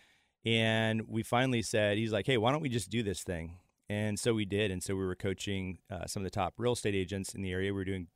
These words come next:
group coaching. And I had a, a coach for the coaching business. We had a coach for the coaching business at the time as well, Kevin Nations. And he's, he's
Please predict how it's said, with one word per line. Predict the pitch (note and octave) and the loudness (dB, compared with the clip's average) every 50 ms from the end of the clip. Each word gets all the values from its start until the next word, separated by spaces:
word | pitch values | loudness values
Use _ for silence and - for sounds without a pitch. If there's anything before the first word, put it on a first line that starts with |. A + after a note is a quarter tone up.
| _ _ | _ _
group | - A2 A2 G2+ | -6 -4 -4 -2
coaching. | - F#2+ F2 F2 - - G#2 G#2+ | -2 -2 -2 -2 -2 -4 -4 -4
And | F2+ E2 E2+ - - - _ _ _ _ _ _ - | -4 -6 -6 -10 -14 -20 _ _ _ _ _ _ 2
I | G2+ G#2+ | 2 4
had | G#2+ A2 G#2+ G2+ G2+ | 6 6 6 6 4
a, | F#2 F2+ F2 F#2 F#2+ - | 2 2 0 -4 -6 -6
a | - F#2+ | -6 -8
coach | - - - A#2+ A#2 - | -2 0 2 2 2 0
for | - - | -2 -4
the | G#2 A2 | -4 -4
coaching | - - C3+ C3 - - B2 A#2 | -2 0 0 0 2 0 0 2
business. | A2+ A#2+ A2+ A2+ A#2 A2 - | 2 2 2 2 0 0 0
We | G#2 | 0
had | G2 F2+ | 0 0
a | |
coach | - - A2 G2+ - | 0 -2 -2 -4 -4
for | - | -6
the | E2+ | -4
coaching | - - A2+ G#2+ - A2+ A2 | 0 0 0 2 0 0 0
business | G#2 G#2+ G2+ G2+ - - | 0 0 0 -2 -4 -8
at | G#2 F2+ | -8 -8
the | F#2 F#2 | -8 -6
time | - G2+ G2+ G2 G2 F#2+ F#2+ F2 E2+ | -4 -2 0 0 0 -2 -2 -4 -6
as | F2+ - | -6 -4
well, | G2 F#2 F#2 F#2+ | -2 -2 -2 -2
Kevin | - - F#2+ F2+ F2+ F2+ | -2 -4 -4 -2 -2 -2
Nations. | F2+ F2+ F2 - - F2+ F2+ F2+ F2+ - - - - _ - | -2 -4 -4 -4 -4 -4 -4 -4 -6 -8 -10 -14 -12 _ -6
And | F#2+ F#2 F#2 F2+ F2+ F2+ F2 F2 F2 F2 | -4 -4 -4 -4 -4 -4 -4 -4 -4 -6
he's, | D#2+ - - A2 G#2+ G#2 F#2+ F#2 - - - | -8 -8 -6 -4 -2 -2 -2 -4 -6 -10 -10
he's | - G2+ G#2 G2+ F#2+ - - | -8 -4 -4 -4 -4 -6 -8